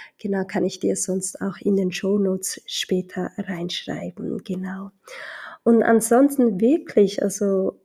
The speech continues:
du musst nicht Angst haben, also die mehrsprachige Erziehung ist wirklich eine Bereicherung für die ganze Familie und auch für dein Kind ist es auch ganz schön, dass, dass dein Kind auch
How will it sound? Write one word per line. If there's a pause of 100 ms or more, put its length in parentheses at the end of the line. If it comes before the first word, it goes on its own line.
(640)
du
musst
nicht
Angst
haben,
also
die
mehrsprachige
Erziehung
ist
wirklich
eine
Bereicherung (640)
für
die
ganze
Familie (380)
und
auch
für
dein
Kind
ist
es
auch
ganz
schön,
dass,
dass
dein
Kind
auch